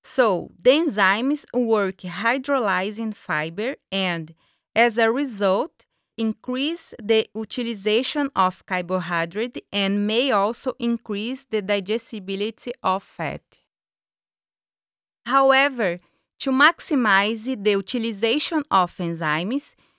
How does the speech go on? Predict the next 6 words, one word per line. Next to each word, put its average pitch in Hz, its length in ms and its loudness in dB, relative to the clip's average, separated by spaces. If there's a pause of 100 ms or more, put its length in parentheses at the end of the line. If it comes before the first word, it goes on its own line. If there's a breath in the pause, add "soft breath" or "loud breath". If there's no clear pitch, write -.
(280)
the 214 160 4
enzymes 262 800 4 (100)
need 233 520 -2
to 262 180 -2
match 208 600 0
with 233 480 -4